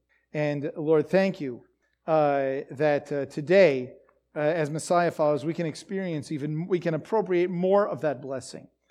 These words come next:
But thank you, Lord, for your desire to bless, Lord. And we look forward to that day of a new heaven and a new earth and a new Jerusalem, and when, when the blessing will be just poured out as it was back in the garden. Lord, thank you for your desire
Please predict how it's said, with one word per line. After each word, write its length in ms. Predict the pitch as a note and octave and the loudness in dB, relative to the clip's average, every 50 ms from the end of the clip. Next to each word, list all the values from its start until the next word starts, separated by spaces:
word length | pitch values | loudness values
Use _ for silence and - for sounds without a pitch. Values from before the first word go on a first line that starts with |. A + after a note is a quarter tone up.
| _ _ _ _ | _ _ _ _
But 120 | - D#3+ - | -10 -8 -2
thank 300 | - G#3 G#3+ A3 G#3+ G3 | 0 0 2 2 0 -2
you, 160 | A#3+ A#3 A3 | -2 -2 0
Lord, 300 | G3+ F#3+ F3+ E3 D#3 - | 4 6 6 6 4 2
for 100 | - D#3+ | -2 -4
your 140 | D3 D3 C#3 | -4 -4 -4
desire 640 | C3+ C3+ B2+ A#2 A#2+ D#3 D#3+ D#3+ E3 E3+ E3+ E3+ E3 | -6 -8 -10 -6 -4 -2 0 0 0 2 2 0 0
to 160 | E3+ - - | -2 -6 -14
bless, 680 | E3 D#3 C#3 B2 B2 B2 - - - - - - - _ _ _ _ _ _ _ _ _ | -14 -12 -12 -12 -14 -14 -14 -16 -16 -16 -18 -18 -20 _ _ _ _ _ _ _ _ _
Lord. 260 | - C#3+ D3+ D#3 D3 | -4 0 0 2 2
And 80 | C#3+ C#3+ | 2 0
we 80 | E3+ | 2
look 160 | F3+ F3 E3+ - | 2 2 0 0
forward 280 | - - G3+ G3+ G3+ | 0 2 4 4 4
to 40 | F#3 | 4
that 180 | E3 E3 D3+ C3 | 4 4 2 2
day 140 | D3+ E3 F3 | 2 2 2
of 80 | D#3+ | 2
a 40 | D3 | 0
new 180 | C#3+ D#3 F#3 F#3+ | -2 -2 -2 -2
heaven 240 | E3+ E3+ E3+ D#3 D3+ | -2 -2 -4 -4 -6
and 140 | C3+ B2+ | -6 -8
a 80 | C3 C3+ | -10 -8
new 200 | D3 D#3+ F3 E3 | -6 -4 -2 2
earth 220 | D#3 D#3+ D#3+ - - | 2 2 2 2 -2
and 100 | B2 B2 | -8 -14
a 100 | B2 A#2+ | -12 -10
new 180 | C#3+ D#3 F3 | -8 -8 -8
Jerusalem, 760 | D#3+ B2+ B2 A#2+ B2+ D3 C#3 - - - B2 A#2+ A#2+ A#2 A#2 A#2+ _ _ _ _ _ _ _ _ | -8 -10 -12 -12 -12 -12 -12 -12 -14 -16 -18 -20 -20 -20 -20 -20 _ _ _ _ _ _ _ _
and 260 | - C#3 C#3+ C#3 C#3+ - | -10 -10 -8 -8 -10 -8
when, 360 | C#3 C#3 C3+ C3 B2+ B2 B2+ - _ _ _ | -8 -8 -8 -8 -12 -16 -20 -20 _ _ _
when 460 | - C#3 C3+ C3 B2+ B2+ B2+ C3 C3 - - | -12 -12 -10 -10 -12 -14 -16 -18 -20 -16 -14
the 100 | C3 C3 | -14 -14
blessing 640 | B2+ C3 C#3 C3+ C#3+ E3 F3 D#3+ - - D3 C#3 | -12 -10 -4 0 2 2 2 2 -2 -6 -8 -8
will 120 | B2+ B2+ B2 | -10 -12 -12
be 140 | B2 C3+ A#2+ | -12 -14 -14
just 300 | A#2 C3 B2+ - - _ _ _ | -12 -14 -14 -16 -18 _ _ _
poured 340 | - - - G#3 F#3+ F#3 E3+ | -20 -10 -4 -2 0 0 0
out 240 | D#3 D3+ C#3 C3 - | 0 0 -2 -4 -6
as 220 | - D3 C3+ A#2 | -8 -10 -10 -10
it 100 | C3 B2+ | -10 -12
was 560 | - C#3+ D3 D#3 D#3 D#3 D3+ D3+ C#3+ B2 C#3 C#3 - | -8 -6 -4 -4 -2 -2 -4 -6 -8 -12 -14 -16 -18
back 300 | - B2 C3+ C3+ C3 C3 | -16 -12 -10 -10 -10 -10
in 60 | C#3 | -12
the 80 | B2+ B2 | -14 -14
garden. 360 | A2+ - A2 F#2+ G2 F2+ E2+ F2 _ _ _ _ _ _ _ | -16 -18 -20 -20 -20 -20 -20 -20 _ _ _ _ _ _ _
Lord, 280 | - C#3+ C#3 C3 B2+ C3 | -10 -8 -8 -8 -6 -4
thank 280 | - E3+ F3 D#3+ - | -4 -4 -4 -4 -8
you 160 | - A2+ A2 G#2+ _ | -12 -16 -20 -20 _
for 120 | _ C#3+ | _ -12
your 160 | C3+ B2+ B2+ | -10 -10 -10
desire 720 | A#2+ B2 B2 A2 B2 D3 D3 D#3 D#3 D3+ D3+ D3+ C#3+ D3 | -10 -10 -10 -8 -4 -4 -2 -2 0 0 0 0 -2 -6